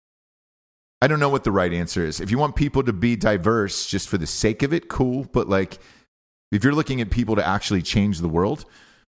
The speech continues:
and do stuff, 'cause let's face it, if you're going to Harvard, you have a better shot at changing the world. What, something you're going to do in your profession is going to change the world.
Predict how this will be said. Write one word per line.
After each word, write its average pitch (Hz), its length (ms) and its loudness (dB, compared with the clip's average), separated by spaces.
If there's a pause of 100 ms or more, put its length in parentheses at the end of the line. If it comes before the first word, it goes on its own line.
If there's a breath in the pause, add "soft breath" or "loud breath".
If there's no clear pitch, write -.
(420)
and 101 200 2
do 110 180 0
stuff, 110 300 0 (240)
'cause 120 180 0
let's 127 160 -2
face 85 280 -2
it, - 100 -12 (100)
if 98 120 -4
you're 131 80 0
going 165 180 2
to 113 60 2
Harvard, 107 460 0 (1120 soft breath)
you 139 140 4
have 185 120 4
a 139 40 4
better 123 280 4
shot 117 280 4
at 104 100 -4
changing 113 320 0
the 104 80 2
world. 98 220 0
What, 104 220 -2
something 135 360 -2
you're 120 120 0
going 110 220 0
to 90 100 -6
do 98 160 2
in 98 80 0
your 90 120 0
profession 85 500 -2
is 82 120 -2
going 80 220 -2
to 73 100 -8
change 76 340 -6
the 69 140 -8
world. 64 260 -8